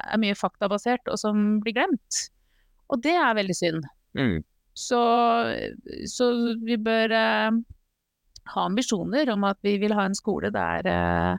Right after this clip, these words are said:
Speaker 1: der, eh, den kunnskapen som blir lært, den innarbeides, da den blir integrert som en del av, eh, eh, av de menneskene som lærer, at man in-, at man integrerer det som en del av seg selv. At det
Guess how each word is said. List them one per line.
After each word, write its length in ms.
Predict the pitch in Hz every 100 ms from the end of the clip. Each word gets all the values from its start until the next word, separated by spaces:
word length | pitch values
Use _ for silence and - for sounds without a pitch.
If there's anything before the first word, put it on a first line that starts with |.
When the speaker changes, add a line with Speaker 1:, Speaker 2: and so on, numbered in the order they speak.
| _ _ _ _ _
Speaker 1:
der, 320 | - 180 185 196
eh, 240 | 190 190
den 240 | 180 196 202
kunnskapen 680 | 214 175 - 160 - 190 190
som 200 | - 180
blir 120 | 185
lært, 400 | 175 220 - 196
den 300 | 190 185 190 -
innarbeides, 720 | 180 170 190 185 208 208 359
da 100 | - 202
den 120 | 208
blir 220 | 202 196
integrert 760 | - 202 220 185 95 131 - -
som 160 | -
en 80 | 104
del 300 | 95 85 78
av, 220 | 90 87
eh, 360 | 92 95 95 196 - _ _ _ _ _ - -
eh, 680 | 95 95 92 92 101 95 - -
av 80 | 202
de 100 | 196
menneskene 500 | 196 175 - 160 170
som 180 | 202 196
lærer, 400 | 190 180 175 -
at 100 | -
man 220 | 214 202 202 _ _ - 202 190 - _ -
in-, 360 | 180 180 - -
at 120 | 202 -
man 120 | 202
integrerer 500 | 202 190 208 185 151
det 100 | 208
som 100 | 226
en 60 | 214
del 180 | 190 170
av 60 |
seg 120 | 190 214
selv. 160 | 285 _ _ _ _ _ -
At 100 |
det 60 | 214